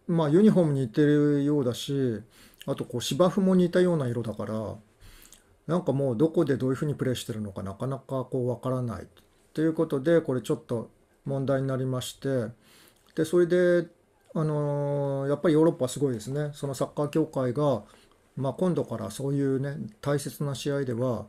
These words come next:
ユニフォームの色が色弱の人が見てもちゃんと区別できるような色で戦いましょうっていうことをこう決めたと、っ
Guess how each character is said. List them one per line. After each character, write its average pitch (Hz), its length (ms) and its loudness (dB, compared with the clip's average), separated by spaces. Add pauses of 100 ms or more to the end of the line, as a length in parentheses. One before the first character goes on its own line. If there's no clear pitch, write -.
(220)
ユ 143 100 -2
ニ 151 80 0
フ 175 120 -2
ォ 170 40 4
ー - 20 2
ム 143 120 0
の 113 120 -2
色 107 140 -4
が 101 160 -10 (440)
色 - 220 -8
弱 170 180 -2
の 175 80 0
人 208 160 -6
が 165 80 -2
見 185 140 0
て 214 80 -2
も 220 200 4
ち 190 80 -2
ゃ 151 40 2
ん 139 40 -2
と - 80 -8
区 147 80 -2
別 156 200 -4
で 117 80 -4
き 156 100 -4
る 156 60 0
よ 131 80 -4
う - 20 -4
な 104 200 -8 (720)
色 127 200 0
で 139 300 0 (360)
戦 139 300 -4
い 139 60 -2
ま 139 120 -4
し - 120 -2
ょ 135 80 2
う - 20 -4
っ - 20 -16
て - 120 -14
い - 20 -6
う 120 40 -6
こ 131 80 -8
と 175 140 0
を 127 60 0
こ 107 140 -8
う 107 80 -10
決 - 120 -8
め 117 120 -4
た - 140 -12
と、 - 140 -18
っ - 20 -20